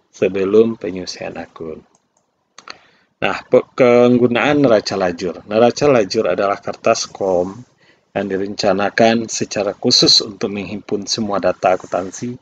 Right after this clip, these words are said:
yang dibutuhkan pada saat perusahaan akan menyusun laporan keuangan. Neraca lajur bukanlah merupakan per-, eh, pencatatan akuntansi yang permanen, bukan pula merupakan jurnal bagian dari buku besar umum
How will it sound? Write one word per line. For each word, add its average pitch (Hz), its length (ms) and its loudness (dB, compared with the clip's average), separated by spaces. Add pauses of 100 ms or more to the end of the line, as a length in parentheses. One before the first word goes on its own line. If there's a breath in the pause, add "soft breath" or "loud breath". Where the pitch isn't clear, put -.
(400 loud breath)
yang 107 160 4
dibutuhkan 123 640 0
pada 104 300 -2
saat - 260 -4
perusahaan 98 400 -4
akan 101 380 -6
menyusun 117 420 0
laporan 95 380 -2
keuangan. 90 500 0 (480 soft breath)
Neraca 131 400 4
lajur 123 320 0
bukanlah 107 400 -2
merupakan 101 640 -4
per-, 101 200 -2
eh, 95 640 2
pencatatan 95 720 -4
akuntansi 90 580 -6
yang 95 160 -10
permanen, 95 480 -8
bukan 104 400 -6
pula 151 240 2
merupakan 98 560 -4
jurnal 98 480 -8 (480 soft breath)
bagian 113 480 2
dari 110 320 -2
buku 104 240 -14
besar 95 320 -8
umum 98 400 -8